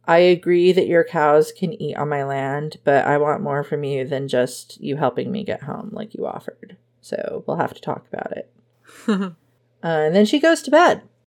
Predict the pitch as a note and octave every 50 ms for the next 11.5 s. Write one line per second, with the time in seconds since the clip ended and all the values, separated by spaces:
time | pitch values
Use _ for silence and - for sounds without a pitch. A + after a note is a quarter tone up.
0 | _ _ _ - F3 - - F#3+ F#3+ - G3 G3 G3 G#3+ G3 F#3+ G3 G3+ A#3+ A#3
1 | E3 A#2 - B2+ - - A2+ C#3 C#3+ D#3 D#3 - F3 F#3+ A3+ G#3+ - - - -
2 | - - _ _ _ _ _ _ _ _ - A2+ B2 C3+ D#3+ F3+ E3 D3 C#3+ D3+
3 | G3+ A3+ G#3 A3+ A#3 - _ _ _ _ _ _ _ _ - - - - - -
4 | _ _ - C4 B3 - E4 - - - F4 - - E4+ - D#3 E3 F#3+ A3+ A#3+
5 | - _ _ _ _ _ _ _ _ _ _ - - F4 F#4+ G#4 D#4 A3+ A3+ C#4+
6 | F4 F4 E4 F4+ F#4 E4 B3+ F#3+ E3+ E3 E3+ F#3 - _ _ _ _ _ _ _
7 | _ - A#3+ B3 C4+ C4 - C4 B3+ B3+ B3 - - - - - - - - -
8 | E3+ F#3 - G3 F#3+ G3 G3 G3 F#3+ F#3+ F#3 F#3 F#3 F#3 F#3+ F#3 G3+ F#3+ G#3 -
9 | - F3 E3 E3 E3 E3 E3 E3 D#3+ - E3 E3+ - - F#3 D#3 D3+ D3+ C#3+ C#3
10 | C#3 C#3+ D#3+ F#3 _ _ _ _ _ _ - D3 D3+ D#3 D3+ D#3 F3 G#3+ B3+ C4
11 | A3+ F3 E3 D#3+ D3+ D3+ D3+ D#3 D#3+ F3+